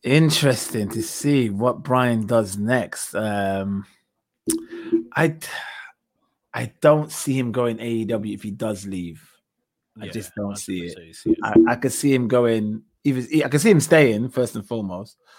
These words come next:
Speaker 2: Mm.
Speaker 1: or I could see him going to Japan.
Speaker 2: Yeah.
Speaker 1: Um,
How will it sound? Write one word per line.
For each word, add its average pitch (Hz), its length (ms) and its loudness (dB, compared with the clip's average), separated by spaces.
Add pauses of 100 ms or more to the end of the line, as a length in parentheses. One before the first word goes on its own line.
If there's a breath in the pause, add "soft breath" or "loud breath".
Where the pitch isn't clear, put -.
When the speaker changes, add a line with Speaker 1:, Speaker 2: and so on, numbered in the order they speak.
Speaker 2:
Mm. 82 220 -20
Speaker 1:
or 117 280 -2
I 113 80 -2
could 117 180 -6
see 120 260 -4
him 107 540 -4 (200)
going 104 380 -4
to 104 340 -2
Japan. - 400 -8 (480)
Speaker 2:
Yeah. 87 280 -20 (840 loud breath)
Speaker 1:
Um, 90 1200 -10